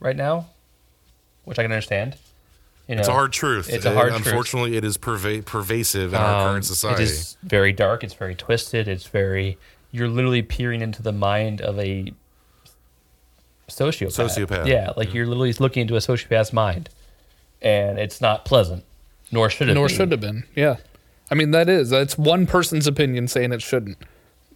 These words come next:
Speaker 3: There's the other opinions of this is going to win Best Picture of the Year. It will win
Speaker 2: It's a
Speaker 3: Joaquin Phoenix.
Speaker 2: So I'm in the camp of this is a hard conversation to have,
Speaker 1: Right.
Speaker 2: but it's one that needs to
Speaker 1: Exactly.
Speaker 2: be had.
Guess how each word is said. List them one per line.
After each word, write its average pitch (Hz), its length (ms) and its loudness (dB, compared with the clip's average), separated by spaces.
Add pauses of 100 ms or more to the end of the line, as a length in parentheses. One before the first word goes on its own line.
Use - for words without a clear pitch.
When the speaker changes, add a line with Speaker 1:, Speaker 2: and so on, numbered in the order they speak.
(120)
Speaker 3:
There's 123 280 2
the 123 160 2
other 120 180 4
opinions 123 460 -2
of 117 220 0 (240)
this 123 400 0
is 131 300 0
going 120 260 0
to 131 140 -4
win 110 480 -2
Best - 260 0
Picture 117 280 -6
of 104 100 -8
the 104 100 -6
Year. 101 240 -4
It 107 200 -2
will 117 260 2
win 113 160 0
Speaker 2:
It's 110 80 0
a - 40 0
Speaker 3:
Joaquin 113 560 -2
Phoenix. 110 540 -8 (1000)
Speaker 2:
So 147 320 -2
I'm 151 220 2
in 208 80 0
the 185 80 0
camp 131 360 -2
of 110 340 -4
this 143 200 -2
is 139 100 -2
a 120 120 0
hard 123 340 -2
conversation 113 800 -2
to 90 100 0
have, 104 300 0
Speaker 1:
Right. 92 240 4 (340)
Speaker 2:
but 110 280 0
it's 104 180 -2
one 104 240 2
that 92 160 -2
needs 87 300 -2
to - 60 -6
Speaker 1:
Exactly. 107 360 2
Speaker 2:
be 82 60 0
had. 71 280 -8